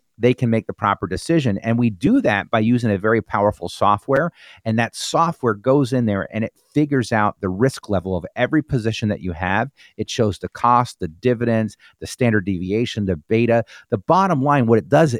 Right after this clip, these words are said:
is it grades it like a report card. And, and it basically gives me a grade. And it'll say, "Well, we would really like to see maybe a four point oh, but this portfolio is only coming in at a three point oh." And the reason is, is because this individual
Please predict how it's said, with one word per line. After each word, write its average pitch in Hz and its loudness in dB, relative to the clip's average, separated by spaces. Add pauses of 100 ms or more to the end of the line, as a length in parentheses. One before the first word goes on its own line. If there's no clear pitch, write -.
is 110 -2
it 101 -8
grades 123 0
it - -6
like 101 -4
a 87 -2
report 98 0
card. 90 0
And, 107 -4
and 113 -2
it - -8
basically 135 -2
gives 120 -4
me 110 0
a 101 -4
grade. 92 -2
And 82 -10
it'll 90 -8
say, 95 -4 (420)
"Well, 123 2 (340)
we 113 0
would 117 -4
really 196 4
like 160 4
to 113 -8
see - -4
maybe 120 2
a 95 2
four 127 2
point 107 0
oh, 139 4
but 110 2
this 127 -4
portfolio 117 2
is 101 2
only 104 -2
coming 101 -2
in 92 0
at 87 -4
a 78 -4
three 104 0
point 87 -4
oh." 80 -2
And 82 -4
the 95 -2
reason 131 2
is, 98 0
is 92 -8
because 95 -6
this 139 0
individual 127 2